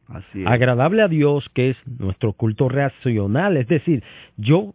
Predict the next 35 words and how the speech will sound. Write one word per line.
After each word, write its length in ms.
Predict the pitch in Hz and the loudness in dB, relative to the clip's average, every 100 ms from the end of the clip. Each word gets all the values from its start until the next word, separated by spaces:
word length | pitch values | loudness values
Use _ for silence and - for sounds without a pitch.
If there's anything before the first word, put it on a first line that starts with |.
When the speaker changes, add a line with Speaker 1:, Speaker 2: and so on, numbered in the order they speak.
| - | 0
Speaker 2:
cuando 320 | 151 156 135 | 0 2 0
voy 420 | 117 131 190 220 | 0 0 2 2
a 80 | 190 | 2
la 160 | 160 139 | 2 0
iglesia 600 | 117 120 135 135 147 135 | 0 2 0 0 0 0
a 20 | |
adorar 400 | 101 95 92 127 | 0 -2 -2 0
a 100 | 175 | 0
Dios, 340 | 151 143 131 113 | 0 0 0 -2
yo 200 | 110 123 | -2 0
me 120 | 156 | 0
presento 920 | - 131 - - 131 156 123 98 104 | -2 -4 -6 -6 -2 0 0 -2 -4
a 60 | 98 | -2
mí 160 | 117 | -2
mismo 420 | 131 131 113 113 104 | -2 -2 -4 -4 -2
delante 420 | 95 95 98 147 | -2 -2 -2 -2
Speaker 1:
Ujú. 60 | 127 | -2
Speaker 2:
de 60 | |
Dios 200 | 110 107 - | 0 -2 -2
como 220 | 107 131 | -2 0
un 100 | 156 | 0
holocausto, 840 | 147 131 - 127 131 - - 90 - - - _ - | 0 -2 -2 -2 -2 -4 -6 -6 -8 -20 -20 _ -6
que 280 | 107 104 - - - | -2 -2 -4 -12 -6
significa 520 | 120 117 104 131 131 - | -2 0 -2 -2 -4 -2
quemado 420 | 123 117 135 160 | -2 0 0 -2
completo, 800 | 139 127 - 127 151 135 - 104 - - - - | -2 -4 -2 0 0 -2 -4 -4 -6 -20 -12 -4
eh, 180 | 117 117 | -2 0
en 140 | 135 | -2
sacrificio 720 | - 123 - 113 - 151 143 120 | 0 -4 -2 -2 -2 -2 -2 -2
vivo 440 | 92 202 165 120 | 2 2 2 -2
delante 400 | 104 101 101 98 | -2 -2 -4 -4
de 180 | 87 80 | -6 -6
Él. 100 | 78 | -10
Speaker 1:
Así 280 | 95 95 117 | -14 -12 -10
es. 180 | 101 | -8